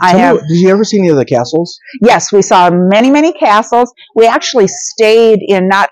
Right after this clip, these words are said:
Speaker 1: castles, but, like, old manor homes
Speaker 2: Okay.
Speaker 1: and stuff, and that was kind of the places we stayed with the tour. We went with a tour group 'cause we'd never been there. We
Speaker 2: Yeah.
Speaker 1: wanted to take that.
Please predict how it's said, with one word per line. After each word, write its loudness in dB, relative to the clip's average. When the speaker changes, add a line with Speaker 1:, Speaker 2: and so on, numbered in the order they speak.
Speaker 1:
castles, -2
but, 0
like, -2
old 2
manor 2
homes 2
Speaker 2:
Okay. -2
Speaker 1:
and -2
stuff, 0
and -2
that 0
was -4
kind -2
of -6
the -20
places -2
we 2
stayed 0
with -2
the -2
tour. 0
We 4
went 2
with -2
a 0
tour 0
group 0
'cause -2
we'd 0
never 0
been 2
there. 2
We 0
Speaker 2:
Yeah. 0
Speaker 1:
wanted -2
to -16
take -4
that. 0